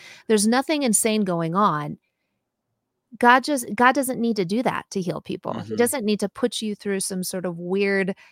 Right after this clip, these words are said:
Speaker 1: animal-like, out of control experience. You surrender, you pray, you give him the glory. He does his work, right? He does what he
Speaker 2: Mm-hmm.
Speaker 1: wants to do there.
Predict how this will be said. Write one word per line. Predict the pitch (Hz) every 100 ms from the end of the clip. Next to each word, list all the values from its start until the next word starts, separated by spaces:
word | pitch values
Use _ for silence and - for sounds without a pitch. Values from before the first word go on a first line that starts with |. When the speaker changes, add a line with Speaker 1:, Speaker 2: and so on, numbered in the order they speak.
| _ -
Speaker 1:
animal-like, | 196 214 214 202 185 185 180 175 - -
out | 190 196
of | 202
control | 208 185 190 175
experience. | 165 - 247 302 190 160 156 - - - _ _ _ _ 208
You | 208
surrender, | - 214 185 170 175 190
you | 190 185
pray, | - - 185 180
you | 175 180
give | 170 190 185
him | 190
the | 175
glory. | 160 175 180 175
He | - 208
does | 185 202 196 -
his | 175
work, | 170 247 - -
right? | - 175 180 196
He | 196
does | 196 190
what | 196
he | -
Speaker 2:
Mm-hmm. | 190
Speaker 1:
wants | 180 -
to | -
do | 185 262
there. | 254 - -